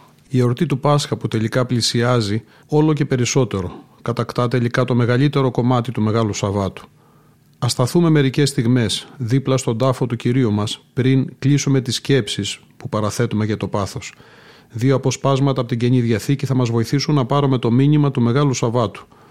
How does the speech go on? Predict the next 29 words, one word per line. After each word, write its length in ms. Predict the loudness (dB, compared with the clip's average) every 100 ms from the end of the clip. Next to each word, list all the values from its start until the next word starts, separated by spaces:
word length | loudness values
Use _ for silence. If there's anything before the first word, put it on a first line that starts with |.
| -20 -6
Το 120 | -2
πρώτο 440 | 2 2 0 -6 -10 _ _
μας 180 | -4 0
το 80 |
δίνει 200 | 0 2
ο 40 | 2
Ευαγγελιστής 600 | 2 2 2 0 0 2
Λουκάς. 580 | 2 0 0 0 -2 -8 -16 -20 _ _ _
«Κατακολουθήσασε 1000 | -6 -2 0 0 0 2 0 0 -2 -2
δε, 180 | -2 0
ε, 220 | -2 -2
γυναίκες, 600 | -2 0 2 0 0 -4 -6 -16 -14
έτην 320 | -2 0 2 2
εσείς 400 | 2 0 0 0
αν 180 | 0 -2
συνεληλυθείε 1040 | -2 0 2 2 0 0 -2 0 2 2
αυτό 400 | -2 -6 -2 0
εκ 220 | 0 -2
της 180 | -6 -4
Γαλιλαίας, 720 | 0 0 2 2 2 -2 -8 -16 -20 -20
εθεάσαντο 720 | -8 -4 0 2 2 2 0 0
το 120 | 2
μνημείον 640 | 2 2 4 4 4 2
και 120 | 0
ως 220 | 0 0 -2
ετέθη 420 | -2 -2 -2 -2
το 140 | -2
σώμα 440 | -2 2 2 2 0
αυτού, 400 | -4 -4 -2